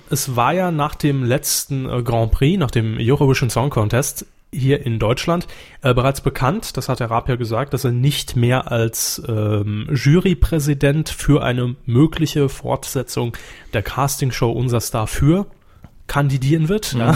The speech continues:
Speaker 1: also wird nicht mehr antreten und er hat seine Grand Prix-Karriere quasi ad acta gelegt und hat gesagt, nee,
Speaker 2: Ich hab
Speaker 1: mir
Speaker 2: eh schon
Speaker 1: reicht's
Speaker 2: alles
Speaker 1: jetzt.
Speaker 2: gemacht und
Speaker 1: Ja.
Speaker 2: jetzt Schluss.
Speaker 1: Da kann nicht mehr viel kommen.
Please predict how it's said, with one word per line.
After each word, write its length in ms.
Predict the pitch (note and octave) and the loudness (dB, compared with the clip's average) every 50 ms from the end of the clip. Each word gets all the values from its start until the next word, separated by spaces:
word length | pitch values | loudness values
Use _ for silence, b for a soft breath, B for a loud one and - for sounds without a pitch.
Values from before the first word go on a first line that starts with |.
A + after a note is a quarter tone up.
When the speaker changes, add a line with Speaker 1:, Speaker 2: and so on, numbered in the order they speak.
| C3 D3+ | 4 2
Speaker 1:
also 240 | E3 B2 A2+ A2+ A2 | 2 2 0 0 -2
wird 140 | A#2 A#2+ - | -2 -2 -2
nicht 160 | A#2+ - - | -4 -4 -4
mehr 100 | - - | -6 -4
antreten 460 | A2 G#2+ - - D3+ D3 - D#3+ D3+ - B B B B B B | -4 -4 -4 -4 -4 -4 -2 -4 -6 -6 B B B B B B
und 300 | D3+ C#3+ D3+ - - - | 2 2 2 0 -2 -4
er 100 | - C3 A#2 | -2 0 0
hat 120 | C3+ C3 | 0 0
seine 380 | - C3+ A#2 A#2+ A#2+ A#2 A#2+ A#2 | 0 0 0 0 0 0 -2 -2
Grand 240 | - - A#2 A2 - | -2 0 0 0 0
Prix-Karriere 640 | - B2 B2+ B2+ - - A#2 A2 A2 A#2 G#2+ A2 G#2+ | 0 0 -2 -2 -2 -2 0 0 0 0 0 -2 -4
quasi 460 | - - A2 G#2 G#2 A2 A2 A#2 G#2+ - - - - - | -4 -2 -2 -2 0 0 -2 -2 -2 -4 -10 -20 -14 -10
ad 160 | A2 A2 - | -10 -8 -6
acta 240 | B2+ B2 - - A#2+ | -8 -6 -2 -2 0
gelegt 400 | A2+ A#2+ A2+ A#2 A2+ A2+ - - | 0 2 2 2 2 0 -2 -4
und 80 | G2+ | -4
hat 120 | G#2 G#2 - | -4 -4 -2
gesagt, 280 | - G#2 A2 G2+ G2 - | -2 0 0 0 0 -2
nee, 200 | A2 A2 A2 - b b b b b - _ _ _ _ _ _ _ _ _ _ - | -2 -2 -2 -2 b b b b b -20 _ _ _ _ _ _ _ _ _ _ -12
Speaker 2:
Ich 100 | - - | -8 -4
hab 80 | A#2+ E3 | 0 2
Speaker 1:
mir 100 | D3+ E3 | 2 2
Speaker 2:
eh 20 | |
schon 120 | - - | 4 2
Speaker 1:
reicht's 120 | - G2+ G#2 | 2 2 2
Speaker 2:
alles 120 | A2 G#2+ - | 0 0 0
Speaker 1:
jetzt. 60 | - | 0
Speaker 2:
gemacht 440 | - A2 G#2 G#2 A2 - - - - | 0 0 0 0 -2 -6 -10 -12 -12
und 160 | C3 A2+ G2+ | -10 -8 -8
Speaker 1:
Ja. 220 | G2+ G2+ G#2 G2+ G2+ A2 G#2+ A2 A#2 A2+ - | -6 -6 -6 -8 -8 -8 -10 -12 -12 -12 -12
Speaker 2:
jetzt 240 | - - - - | -14 -12 -12 -12
Schluss. 320 | - - - - - - - - | -12 -12 -12 -14 -14 -16 -10 -6
Speaker 1:
Da 100 | - A2 | -6 -4
kann 160 | - A2+ A#2 | 0 2 2
nicht 140 | B2 A#2 - | 2 2 2
mehr 100 | A2+ G#2 | 0 0
viel 200 | G2+ - A2 G#2+ | 0 0 -2 -2
kommen. 280 | - - A#2+ A2+ C#3 C#3+ | 0 0 0 0 0 -2